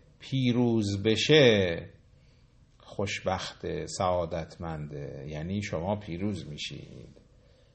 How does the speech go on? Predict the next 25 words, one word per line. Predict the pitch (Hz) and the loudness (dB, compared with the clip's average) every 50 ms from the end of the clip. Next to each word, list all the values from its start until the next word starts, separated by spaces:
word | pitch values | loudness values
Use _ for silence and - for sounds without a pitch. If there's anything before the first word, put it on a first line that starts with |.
| _ - | _ -4
پس | - 120 - - | -4 -2 0 0
یه | 147 156 | 0 0
کسانی | 151 151 123 110 - 139 147 160 165 165 | 2 2 2 6 8 8 8 8 6 6
داشتن | 160 156 147 143 - - 143 147 143 139 - | 6 6 6 4 4 4 4 4 2 2 0
که | 147 143 | 2 2
اینها | 143 143 135 113 104 98 98 107 | 2 2 2 0 0 2 4 4
رو | 120 123 123 120 120 | 6 6 6 4 4
روحیه | 110 107 101 92 92 95 98 104 117 | 2 2 0 0 -2 0 0 0 0
بدن. | 127 131 127 123 131 127 127 127 123 - - - - - - _ - - - _ | 0 0 0 0 0 0 -2 -2 -6 -8 -14 -18 -20 -20 -20 _ -20 -20 -12 _
به | - | -2
قول | 95 107 110 104 104 | 2 2 4 4 4
امروزی | 101 98 101 101 101 95 90 92 92 | 2 2 2 0 -2 -2 -2 -4 -4
ها، | 87 90 101 117 127 135 139 139 - - - - - - _ _ - - | 2 4 6 6 6 4 2 0 -6 -14 -20 -20 -20 -20 _ _ -12 0
تبلیغات | - 107 104 98 101 104 98 92 101 113 120 120 - | 2 2 2 4 2 2 2 4 4 2 2 2 2
رسانه‌ای | 120 117 107 107 95 - - - 98 95 95 92 92 101 110 117 | 2 4 4 4 2 0 0 -2 -2 0 0 -2 -2 -2 -2 -2
اینها | 110 107 101 95 87 90 101 110 117 123 117 | -2 -2 -2 -4 -2 0 0 2 2 0 0
خیلی | 110 110 110 110 110 107 | -2 -4 -4 -2 -2 -4
قوی | 98 95 85 87 85 98 113 | -2 -2 -2 -2 -2 -2 -4
بود | 127 135 139 135 127 131 | -4 -4 -6 -4 -2 0
و | 131 131 131 131 139 - - - _ - _ _ _ _ - | 0 2 0 0 -4 -8 -16 -20 _ -20 _ _ _ _ -10
اینها | 101 101 92 95 98 107 | -8 -6 0 2 4 4
رو | 113 117 120 117 117 113 117 113 110 - - _ - - _ _ - - - | 6 6 6 4 4 2 0 -4 -10 -16 -20 _ -20 -20 _ _ -20 -16 -10
روحیه | - 95 87 92 95 95 107 117 | -8 -8 -6 -4 -2 -2 0 0
دادن | 127 131 123 117 123 123 123 120 | 2 2 2 4 2 2 2 2
و | 123 120 120 120 120 | 2 2 2 0 0